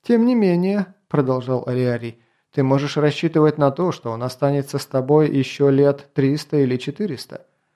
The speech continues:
Хотя с твоим темпераметром, я думаю, ты загонишь его в могилу гораздо раньше». «Он получит то, чего желал»,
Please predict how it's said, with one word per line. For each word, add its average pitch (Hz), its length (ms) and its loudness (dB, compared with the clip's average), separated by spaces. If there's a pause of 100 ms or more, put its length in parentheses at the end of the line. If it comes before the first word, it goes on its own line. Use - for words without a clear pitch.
(300)
Хотя 208 600 0
с - 180 -12
твоим 190 400 2
темпераметром, 185 920 0
я 165 160 4
думаю, 165 340 4
ты 165 160 2
загонишь 156 540 2
его 151 240 2
в 139 60 0
могилу 135 640 2
гораздо 127 600 2
раньше». 98 440 -10 (1040)
«Он 147 280 0
получит 170 640 -4
то, 170 220 0
чего 170 280 -4
желал», 123 540 -4